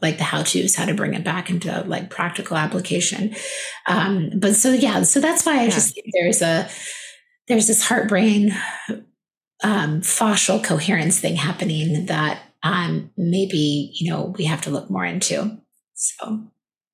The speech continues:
Speaker 2: Yes, absolutely. And that, I mean, that makes absolute sense. And at the, at the quantum level, of course, the fascia is part of the whole signaling conversation.
Speaker 1: Yes.
Speaker 2: And then,
Speaker 1: Yeah.
Speaker 2: yeah. And then, yeah, from that perspective, it's like,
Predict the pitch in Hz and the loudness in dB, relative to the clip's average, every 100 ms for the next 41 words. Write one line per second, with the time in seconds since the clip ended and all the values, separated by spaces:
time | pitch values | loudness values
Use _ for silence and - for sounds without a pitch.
0 | _ - 170 165 156 151 - - - _ | _ -8 -4 -2 -2 -6 -8 -12 -16 _
1 | - 202 208 - 180 185 151 160 170 175 | -6 -4 -4 -4 -2 0 0 -2 -2 -2
2 | 170 - - - 185 180 165 160 175 170 | -4 -8 -8 -2 0 0 -2 -2 -4 -4
3 | - 160 - 165 156 - - 147 139 156 | -4 -6 -6 -4 -4 -4 -4 -4 -4 -4
4 | 151 139 151 151 - - 156 156 - 170 | -4 -2 -4 -6 -10 -6 -6 -4 -6 -2
5 | 165 160 151 143 135 135 - - 151 151 | -2 0 0 0 -2 -2 -6 -6 -2 -2
6 | - - 147 - 139 139 143 139 135 - | -4 -4 -4 -2 -2 -2 -4 -4 -6 -6
7 | 135 135 127 131 - 135 135 127 - - | -4 -4 -6 -10 -6 -4 -4 -6 -12 -8
8 | 151 135 135 139 139 139 139 131 - 143 | -6 -6 -6 -6 -6 -6 -6 -6 -6 -6
9 | - 143 135 156 _ 202 147 - - - | -6 -8 -8 -10 _ 0 0 2 0 -2
10 | - - 165 156 156 147 139 143 _ - | -6 -8 -2 0 0 -2 -4 -6 _ -8
11 | 170 147 135 151 - _ _ 160 151 147 | -4 -2 -4 -6 -10 _ _ -4 -2 -2
12 | 143 - - 170 143 - 156 147 - 160 | -4 -8 -6 -4 -2 -2 -2 -2 -4 -6
13 | - 175 180 160 139 139 - 143 135 - | -4 -6 -4 -4 -4 -6 -6 -6 -6 -8